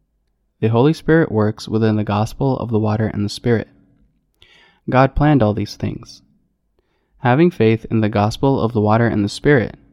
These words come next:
is the witness in ourselves that tells us that we have become the children of God. Those who have become God's children by knowing and believing in the righteousness of God have the right to pray to God as Abba, our Father. Let us try to think rationally.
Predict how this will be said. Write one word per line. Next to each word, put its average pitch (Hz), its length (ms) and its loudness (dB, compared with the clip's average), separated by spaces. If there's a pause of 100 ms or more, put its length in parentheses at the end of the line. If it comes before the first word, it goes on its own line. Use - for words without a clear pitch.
(100)
is 120 100 -4
the 110 100 2
witness 123 380 2
in 120 140 0
ourselves 107 760 0
that 98 160 -6
tells 139 260 2
us 101 320 -6
that 110 140 -4
we 117 100 2
have 151 160 2
become 117 320 0
the 107 60 -2
children 107 400 -2
of 107 140 -6
God. 101 340 -4 (1200)
Those 127 240 0
who 175 80 2
have 175 140 4
become 135 320 4
God's 117 260 2
children 117 580 0
by 101 160 -2
knowing 123 420 2
and 110 120 0
believing 113 460 2
in 110 120 0
the 107 100 2
righteousness 113 540 0
of 104 120 -4
God 123 400 2 (400)
have 127 240 2
the 156 120 6
right 117 240 2
to 107 100 -4
pray 147 220 2
to 104 160 -2
God 104 260 -2
as 101 260 -4
Abba, 107 400 2 (180)
our 104 80 -6
Father. - 460 -4 (1400)
Let 123 180 4
us 170 100 2
try 180 180 2
to 143 100 4
think 110 260 0
rationally. 110 680 -2